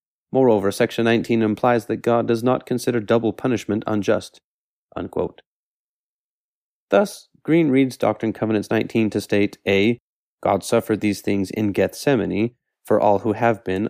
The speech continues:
are now, or ever will be mortal, regardless of whether they repent.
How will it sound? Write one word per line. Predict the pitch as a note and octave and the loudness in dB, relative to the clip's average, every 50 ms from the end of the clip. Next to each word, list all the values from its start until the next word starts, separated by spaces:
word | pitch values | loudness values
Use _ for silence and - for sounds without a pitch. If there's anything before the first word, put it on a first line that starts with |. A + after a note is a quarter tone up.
| - | -2
are | G2+ F#2+ F#2+ | -2 -2 0
now, | G2 G2 F#2+ F#2+ F#2+ G2 G#2+ B2 - - | 0 0 0 0 0 0 0 -2 -2 -2
or | F#2+ F#2+ - - | -2 -2 0 0
ever | G2+ F#2+ F2+ F#2+ F#2+ F#2 G#2 G#2 | -2 -2 -2 -2 -2 -2 -4 -6
will | - - A2+ A2+ G#2+ | -4 0 2 2 2
be | F#2 G#2 G2 F#2+ F#2+ - - - _ _ _ - | 2 0 -2 -2 -2 -4 -8 -14 _ _ _ -2
mortal, | G#2+ A2 A2 G2 - - F#2+ F#2+ F#2+ | 0 2 2 2 0 -2 -4 -4 -2
regardless | G2+ G2+ F#2+ A#2+ A2+ G2+ F#2+ F#2 F#2+ - - | -4 -2 0 2 2 2 2 0 -4 -4 -6
of | E2+ F2 | -6 -4
whether | F2 F2+ F2+ F2+ F#2 | -4 -2 -2 -2 -2
they | - F#2+ F2+ | -2 -2 -2
repent. | E2+ F2+ - - G#2+ F2+ - - _ | -2 -4 -4 -6 -6 -8 -8 -10 _